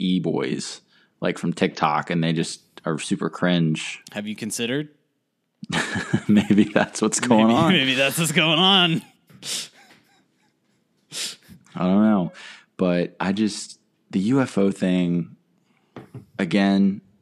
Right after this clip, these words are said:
Speaker 1: I, I just think that we're gonna keep pushing forward. And I, I hope and pray in our lifetime we have some sort of conclusive, "This is happening. This is what, this is where they are from."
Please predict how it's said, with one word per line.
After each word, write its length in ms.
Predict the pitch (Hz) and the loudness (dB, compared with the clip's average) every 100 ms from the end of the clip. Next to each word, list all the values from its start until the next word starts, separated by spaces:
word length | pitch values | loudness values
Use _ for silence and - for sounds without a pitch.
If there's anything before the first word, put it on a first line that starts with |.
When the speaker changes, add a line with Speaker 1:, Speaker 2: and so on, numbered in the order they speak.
| _ _ _ - | _ _ _ -6
Speaker 1:
I, 200 | - - - | -2 -2 0
I 100 | 98 | 2
just 240 | 95 - | 2 2
think 220 | 107 95 | 2 2
that 100 | - | 2
we're 160 | 85 82 | 2 2
gonna 180 | 87 82 | 4 2
keep 260 | - 78 | 0 -6
pushing 280 | - 90 90 | -4 -4 -2
forward. 500 | 82 90 85 87 87 - | -2 0 2 2 0 2
And 240 | 92 90 | 2 2
I, 280 | 104 123 139 - | 0 0 0 0
I 140 | 101 104 | 0 0
hope 320 | - 117 110 | 0 0 0
and 160 | - | -2
pray 480 | - - - - - _ - - _ - | -2 -2 -4 -4 -14 _ -20 -20 _ 0
in 120 | 92 | 2
our 140 | 82 | 4
lifetime 800 | 82 76 - - 57 53 - - - | 4 0 -2 -4 -4 -4 -8 -10 -2
we 140 | 98 | -2
have 600 | 73 80 80 82 80 - - _ _ _ _ _ _ _ _ _ | 0 -2 0 -2 -6 -14 -20 _ _ _ _ _ _ _ _ _
some 300 | - 107 101 | 0 2 4
sort 200 | 101 90 | 2 0
of 100 | 80 | -2
conclusive, 1080 | 92 90 - 98 85 - 82 78 - - _ _ - _ _ - - _ _ _ _ _ _ _ _ _ _ _ | -6 -6 0 0 0 -2 -2 -4 -10 -20 _ _ -20 _ _ -20 -20 _ _ _ _ _ _ _ _ _ _ _
"This 240 | - 104 101 | 2 2 2
is 120 | 87 | 0
happening. 760 | 90 80 - 85 80 80 78 - - | 0 0 0 0 2 0 -2 -6 0
This 240 | 107 - | 0 2
is 140 | 92 82 | 0 0
what, 360 | 85 82 - | -2 -2 -4
this 220 | - 92 107 | -4 0 2
is 140 | 87 | 2
where 200 | 90 87 | 2 2
they 160 | 87 85 | 4 2
are 260 | 80 80 | 2 0
from." 580 | 76 - 82 80 78 76 | -4 -2 0 0 -2 -6